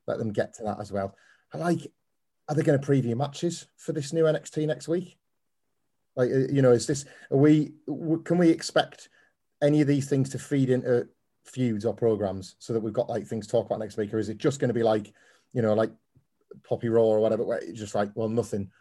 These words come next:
We're gonna have nothing, no matches to preview, but tune us, join us for N X T. Is it gonna be like Raw and SmackDown in that regard?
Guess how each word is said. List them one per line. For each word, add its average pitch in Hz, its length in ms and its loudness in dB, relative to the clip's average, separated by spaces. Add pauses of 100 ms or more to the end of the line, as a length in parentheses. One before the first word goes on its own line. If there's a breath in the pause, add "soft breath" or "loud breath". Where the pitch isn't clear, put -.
(160)
We're 123 80 -6
gonna 120 140 4
have 113 60 0
nothing, 127 280 0
no 135 120 6
matches 131 300 0
to - 60 -14
preview, 107 380 -2
but 107 200 -2 (400)
tune 196 240 -2
us, 123 200 -2
join 208 280 2
us 139 100 -2
for 143 120 2
N 147 80 4
X - 160 -6
T. 113 220 -2
Is 107 100 -6
it - 40 -14
gonna 135 160 0
be 123 60 0
like 127 160 2
Raw 120 120 4
and 110 80 -2
SmackDown 113 360 -2
in 101 60 -2
that 101 100 -2
regard? 98 320 -4